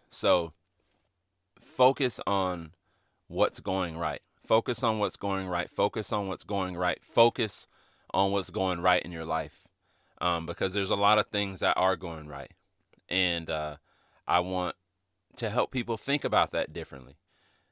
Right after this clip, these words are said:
Um, it's changed my life in a tremendous way, and I've just been able to be more present, more mindful, and it's changed my, my relationship with my wife and my son and th-,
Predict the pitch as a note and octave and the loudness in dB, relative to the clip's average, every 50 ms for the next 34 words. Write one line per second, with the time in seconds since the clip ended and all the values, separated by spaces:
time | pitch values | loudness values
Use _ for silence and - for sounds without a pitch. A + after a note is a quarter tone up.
0 | _ _ - F2 F2 E2+ D#2+ D#2 D2+ - - - G#2 G#2+ - - - - A2 G#2+ | _ _ -6 -4 -2 -2 -2 -4 -6 -8 -6 -4 -4 -2 -2 -2 -2 0 0 0
1 | G#2+ F#2 G#2 G2+ G2+ G2+ F#2+ F#2+ G2 G2 F#2+ - - - - _ _ _ - F#2+ | 0 0 0 0 0 2 4 4 2 2 0 -4 -14 -20 -20 _ _ _ -4 -4
2 | G2 F#2 F2+ E2+ - - G#2 F2 F2+ F#2+ G2+ G2+ G2 - - F2+ F2+ F2 E2+ F2+ | -2 -2 -2 -4 -4 -6 -6 -4 -4 -4 -4 -4 -4 -6 -4 -2 0 0 0 -2
3 | F#2 - _ _ _ _ _ _ _ _ _ _ _ _ - - G2 F#2+ F2+ F2 | -4 -10 _ _ _ _ _ _ _ _ _ _ _ _ -10 -6 -4 -4 -2 -2
4 | F2 E2 D#2+ - - E2 E2+ E2+ D#2+ F2 F#2 - - G2 F#2+ F2+ F2+ F2+ D#2+ F#2 | -4 -6 -6 -6 -2 0 0 0 -2 -4 -10 -10 -6 -4 -2 0 0 -2 -2 -4
5 | E2+ D#2 G2+ F#2+ F#2 F2 E2+ E2 - - G#2+ F#2 F#2 E2 F2 - - E2+ E2 D#2+ | -6 -6 -6 -6 -6 -6 -6 -8 -4 0 0 2 2 0 -4 -10 -8 -8 -8 -6
6 | D#2 D#2+ F2 F2+ F#2 F2+ - F#2+ F2+ F2 - - E2+ E2 - - - - F#2+ F2+ | -4 -2 -2 -2 -2 -2 -4 -6 -6 -6 -6 -8 -8 -10 -10 -12 -10 -8 -6 -6
7 | F2 E2+ - F2 D#2+ D2+ D2+ D2+ _ _ _ _ _ _ _ _ _ - F2 F2 | -6 -8 -8 -8 -8 -8 -8 -10 _ _ _ _ _ _ _ _ _ -4 -2 -2
8 | E2+ E2 E2+ F#2 G#2+ A#2+ A2+ - A#2+ G#2 - - A2+ G#2+ - _ - E2 D#2 D#2 | 0 0 0 2 2 2 2 0 -4 -6 -2 0 0 0 -2 _ -8 -10 -8 -8
9 | D2+ D2+ D#2 D2+ G#2+ B2 B2 A#2+ A#2 A2+ G#2+ - - F#2 F2 D#2+ D#2+ D2 - - | -8 -6 -2 4 6 6 8 6 6 2 -2 -4 -8 -8 -8 -6 -8 -8 -8 -6
10 | - A#2+ A#2 A#2 A#2 A2 A2 A2 G2+ - _ _ _ _ _ _ _ _ _ - | -2 0 2 2 2 0 -2 -4 -8 -14 _ _ _ _ _ _ _ _ _ -4
11 | F2+ F#2 F2+ E2+ E2+ D#2+ D#2 D2+ D2+ D2+ D2 - - F#2+ F#2+ E2+ | -2 -2 -2 -2 -4 -4 -6 -8 -10 -12 -14 -18 -18 -18 -18 -18